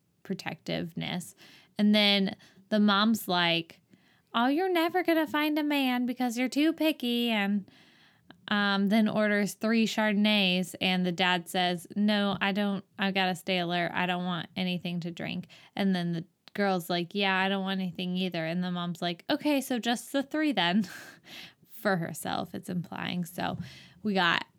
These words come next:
drunk mom, overprotective dad, this girl who is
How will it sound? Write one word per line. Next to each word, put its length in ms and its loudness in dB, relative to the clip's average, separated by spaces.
drunk 420 2
mom, 600 2
overprotective 1000 0
dad, 540 2
this 180 0
girl 320 2
who 160 2
is 220 0